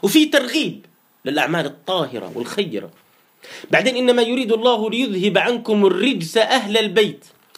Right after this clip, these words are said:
أهل البيت، مع أنه الآيات بتتكلم عن مين؟ عن نساء النبي صلى الله عليه وسلم. يعني هل نساء النبي صلى الله عليه وسلم من أهل البيت؟ الجواب نعم،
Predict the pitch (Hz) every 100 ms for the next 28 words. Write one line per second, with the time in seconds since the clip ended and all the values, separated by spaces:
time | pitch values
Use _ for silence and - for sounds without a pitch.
0 | - 262 254 220 233 208 254 208 - -
1 | - 123 170 165 196 214 - 165 202 180
2 | 151 165 233 175 - - 131 160 156 208
3 | 156 175 208 196 185 165 190 143 110 -
4 | - 147 160 147 269 254 214 240 254 220
5 | 220 226 202 - 240 208 240 190 208 220
6 | 208 190 214 247 - 233 240 170 147 180
7 | 254 285 226